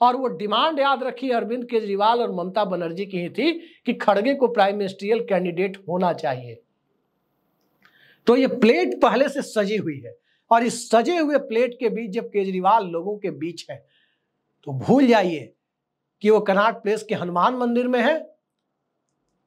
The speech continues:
या कृष्णा नगर में है या भलसवा में है या दक्षिण दिल्ली की पॉश कॉलोनियों में है या सरकारी कर्मचारियों के इलाके आरके पुरम मोतीबाग में है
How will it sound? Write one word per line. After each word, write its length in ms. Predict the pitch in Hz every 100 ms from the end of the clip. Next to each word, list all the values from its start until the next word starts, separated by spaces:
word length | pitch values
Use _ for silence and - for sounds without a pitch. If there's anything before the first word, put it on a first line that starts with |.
| -
या 140 | 247 269
कृष्णा 460 | 269 240 240 302 294
नगर 280 | 285 269
में 140 | 277 269
है 180 | 240 320 302 _ -
या 100 | 262
भलसवा 580 | 220 196 214 220 294 330
में 120 | 320 294
है 180 | 254 330 - _ 247
या 100 | 285
दक्षिण 400 | 226 233 - 285
दिल्ली 240 | 254 247
की 140 | 247 233
पॉश 300 | 220 233 233
कॉलोनियों 520 | 226 214 208 226 294
में 140 | 302 285
है 240 | 330 349 - _ -
या 100 | 254
सरकारी 540 | 254 240 214 226 277 302 _
कर्मचारियों 580 | 247 233 220 214 202 269
के 100 | 254
इलाके 400 | 247 214 208 208
आरके 320 | 233 196 190 240
पुरम 280 | 214 214 180
मोतीबाग 560 | 170 170 262 247 247
में 140 | 254 269
है 240 | 294 349